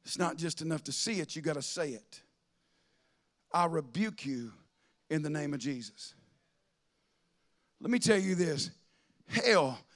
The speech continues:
is trying its best, best and contending for you to steal your faith.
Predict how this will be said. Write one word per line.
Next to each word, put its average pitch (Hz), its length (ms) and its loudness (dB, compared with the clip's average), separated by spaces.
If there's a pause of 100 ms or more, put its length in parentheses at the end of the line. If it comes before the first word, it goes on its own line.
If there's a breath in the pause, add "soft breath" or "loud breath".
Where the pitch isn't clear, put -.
(120)
is 143 200 -2
trying 180 340 2
its 170 200 0
best, 135 600 -2 (300 soft breath)
best 156 420 0
and 139 180 -2
contending 156 600 -4 (340 loud breath)
for 170 320 4
you 156 380 0 (240 loud breath)
to 147 140 -6
steal 180 360 4
your 160 220 2
faith. 131 420 -4